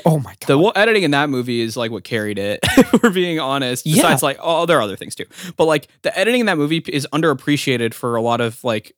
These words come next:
Speaker 2: non-film people who watch it.
Speaker 1: Yeah.
Speaker 2: If the editing wasn't as snappy and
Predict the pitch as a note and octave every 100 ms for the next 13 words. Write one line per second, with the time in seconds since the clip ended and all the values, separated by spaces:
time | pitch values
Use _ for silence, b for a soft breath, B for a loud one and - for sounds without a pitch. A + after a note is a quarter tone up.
0 | _ A#2 A#2 A#2+ C3+ C3 B2+ B2 A#2+ A2+
1 | A#2+ B2 - A#2 D3 A#2+ A2+ _ - D#3
2 | G3 - E3+ A3+ F#3 A#2+ D3 D3 E3 C3
3 | - - C#3 A#2+ C3+ E3+ E3 D#3+ - C#3
4 | A#2 A2+